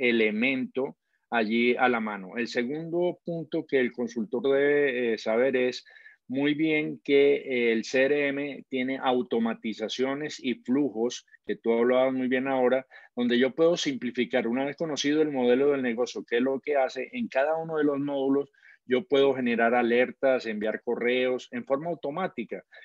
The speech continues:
que eso es lo que buscan la gente hoy en día. Al principio tú bien decías de que la eficiencia de un departamento comercial está en los tiempos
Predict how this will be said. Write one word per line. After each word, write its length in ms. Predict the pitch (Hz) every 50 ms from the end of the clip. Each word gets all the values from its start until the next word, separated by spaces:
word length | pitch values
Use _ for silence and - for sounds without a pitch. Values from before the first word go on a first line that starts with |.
| _ _
que 200 | - 117 113 120
eso 160 | 117 120 147
es 60 | 147
lo 120 | 156 151 -
que 100 | 147 127
buscan 400 | 123 127 123 - - - 147 143
la 120 | 135 123
gente 280 | 123 127 127 123 123 139
hoy 160 | 139 139 139
en 100 | 135 139
día. 360 | 151 165 147 127 107 92 - _ - - _ _ -
Al 120 | 113 110 -
principio 500 | 123 117 107 117 123 107 127 143 143 143
tú 140 | - - 139
bien 240 | 139 143 143 143
decías 480 | 143 147 139 - 139 135 139 139 139 131
de 160 | 131 123 120
que 200 | - - 110 107
la 200 | 110 113 113 110
eficiencia 680 | 107 - - 110 104 - - 135 135 139 135 135 143 135
de 80 | 131
un 80 | 131 127
departamento 720 | 135 131 - - 123 117 - 113 107 110 107 - 131 120
comercial 480 | - 123 113 110 98 - 117 113 117 127
está 220 | 127 - 127 127
en 100 | 127 131
los 220 | 120 110 - -
tiempos 600 | - 131 127 127 123 _ - 123 127 131 - -